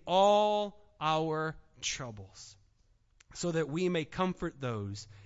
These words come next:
in any trouble with the comfort we ourselves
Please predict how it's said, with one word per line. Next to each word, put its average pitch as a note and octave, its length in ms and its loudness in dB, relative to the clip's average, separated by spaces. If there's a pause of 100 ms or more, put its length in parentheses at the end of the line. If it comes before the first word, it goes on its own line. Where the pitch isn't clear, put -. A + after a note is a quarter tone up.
in C#3+ 160 0
any F3+ 300 0
trouble G#2 500 -6 (220)
with D#3 200 -2
the C#3 120 0
comfort G3+ 600 -2
we G3+ 220 -2
ourselves F3+ 960 -2